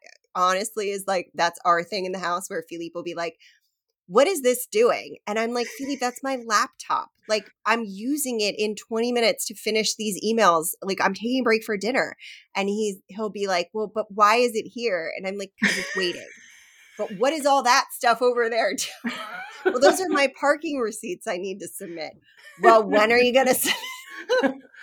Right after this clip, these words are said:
Speaker 2: Right? Uh.
Speaker 1: We all have our
Speaker 2: Anyway.
Speaker 1: stuff that, like, you know, is our stuff.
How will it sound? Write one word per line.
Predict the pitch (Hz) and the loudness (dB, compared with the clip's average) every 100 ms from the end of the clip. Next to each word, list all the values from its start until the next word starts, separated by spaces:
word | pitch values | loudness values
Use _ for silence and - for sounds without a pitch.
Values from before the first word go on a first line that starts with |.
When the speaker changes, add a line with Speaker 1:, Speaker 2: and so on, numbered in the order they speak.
| - - - | -18 -12 0
Speaker 2:
Right? | 208 254 247 - - - - - - _ _ - | 4 4 2 -6 -18 -20 -20 -20 -20 _ _ -6
Uh. | 190 190 175 160 - - _ _ _ _ _ _ _ _ - 392 - - - | -2 0 0 -2 -8 -18 _ _ _ _ _ _ _ _ -20 -20 -20 -18 -4
Speaker 1:
We | 262 | 2
all | 262 240 311 | 8 8 6
have | 320 349 | 4 4
our | 330 | 4
Speaker 2:
Anyway. | 180 165 | 2 0
Speaker 1:
stuff | 151 185 240 - | 0 0 0 0
that, | 208 208 | 0 2
like, | 220 190 - - _ - | 0 -2 -4 -20 _ -10
you | 196 | -2
know, | 190 160 175 - _ _ _ _ _ _ _ _ _ _ - | 0 2 0 -2 _ _ _ _ _ _ _ _ _ _ -2
is | 214 220 | 0 2
our | 240 254 | 2 2
stuff. | - 220 392 - - | -2 2 4 4 -2